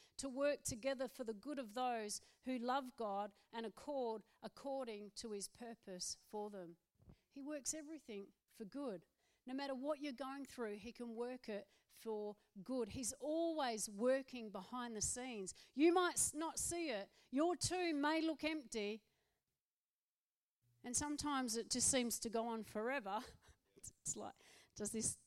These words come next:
black hole ever stop? But God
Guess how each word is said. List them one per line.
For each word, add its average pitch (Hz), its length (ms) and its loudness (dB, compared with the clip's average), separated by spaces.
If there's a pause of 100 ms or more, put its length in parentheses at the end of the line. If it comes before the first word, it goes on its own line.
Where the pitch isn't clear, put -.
black 202 240 -4
hole 208 240 2
ever 202 160 2
stop? 226 360 -2 (1600)
But 247 160 -8
God 277 340 -4